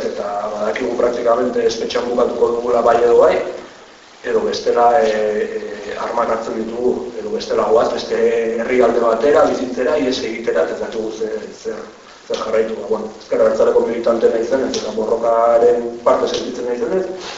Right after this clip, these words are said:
nik egiten dute autua, eta autu hori egin da, hortik lau urtetara atxilotzen naute, e, Landasetan. E,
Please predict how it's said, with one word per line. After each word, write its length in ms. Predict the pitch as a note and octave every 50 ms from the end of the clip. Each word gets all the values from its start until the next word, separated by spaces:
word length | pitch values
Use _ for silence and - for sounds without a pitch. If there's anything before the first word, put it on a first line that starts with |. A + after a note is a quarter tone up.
| - -
nik 120 | B2 A#2+ A#2+
egiten 360 | A2+ A2+ A2+ A2+ A#2 A#2 A2+ A#2
dute 200 | A#2 B2+ B2+ B2
autua, 380 | B2 A#2+ - D#3 E3+ F#3+ G#3+ A#3 - - - - - - - - - - - - - - - - - - - - - - - -
eta 340 | A#2 A2 - - - G2+ G#2 G2+ G2+ A2
autu 320 | A2+ A2+ A#2+ B2+ A#2+ A#2
hori 160 | A2+ A#2+ B2 A#2+
egin 240 | B2 - - -
da, 80 | - A2 - - - G#2 A2
hortik 280 | A2+ - - B2+ A#2 A#2
lau 80 | A2+ A2+ A2+ A#2 A#2
urtetara 340 | A#2+ A#2 A#2 A#2 A#2 A2+
atxilotzen 480 | A2 A2+ A#2 A#2+ A#2 A2 - A2+ A2+ A2+
naute, 320 | A2+ A2+ A2+ B2+ B2 B2 B2 B2 - - - - - - - - - - - _ - - - -
e, 300 | - - - A3 A2 G#2+
Landasetan. 720 | A2 A2+ - - - - - - A3+ A#3+ - F4 - - - - - - - - - - - - - - - - - - - - - -
E, 140 | A2+ A2+